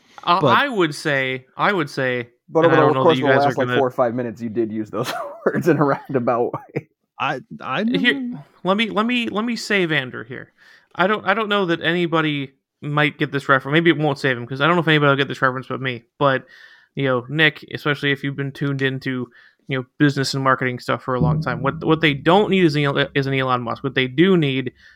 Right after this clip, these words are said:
Speaker 1: is a T-Mobile C E O, John Legere.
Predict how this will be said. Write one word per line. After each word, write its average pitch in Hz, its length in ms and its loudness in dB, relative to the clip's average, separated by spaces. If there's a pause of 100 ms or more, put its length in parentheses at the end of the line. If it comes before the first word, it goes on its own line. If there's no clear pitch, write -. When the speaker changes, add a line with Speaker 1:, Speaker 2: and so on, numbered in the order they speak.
(280)
Speaker 1:
is 135 220 0
a 123 340 0 (1120)
T-Mobile 170 580 4
C 151 240 0 (160)
E 143 40 4
O, 135 180 6
John 127 400 2
Legere. 117 380 -4